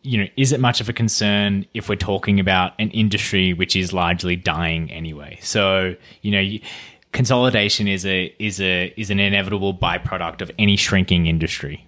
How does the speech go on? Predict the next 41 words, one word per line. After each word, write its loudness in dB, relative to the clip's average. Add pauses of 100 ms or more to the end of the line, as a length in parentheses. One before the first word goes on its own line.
right? -8
If, -18
uh, -8
if, -10
if -8
an 2
industry 0
is -2
shrinking -4
up, 2
there -4
are -4
less -6
profits -8
to -16
be -2
made, 2
people -2
going 0
out -2
of -10
business, 2 (400)
bigger 2
companies 0
will -8
buy -2
those -4
smaller 2
companies, 2 (400)
uh, -2
and -4
consolidate -2
to, -10
like, -10 (160)
you -6
know, -12 (260)
salvage 2 (160)
whatever's -2
left. -10
So, 2 (600)
like, -2